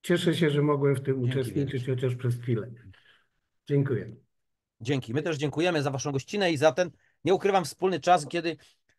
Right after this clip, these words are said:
Speaker 2: grzaliśmy tam na tą, na tą wydmę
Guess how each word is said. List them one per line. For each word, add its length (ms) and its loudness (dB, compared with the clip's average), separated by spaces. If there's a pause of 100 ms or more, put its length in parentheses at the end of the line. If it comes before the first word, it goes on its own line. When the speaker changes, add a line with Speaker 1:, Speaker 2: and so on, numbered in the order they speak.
(300)
Speaker 2:
grzaliśmy 640 4
tam 240 2
na 140 2
tą, 360 0 (180)
na 200 4
tą 420 2
wydmę 640 4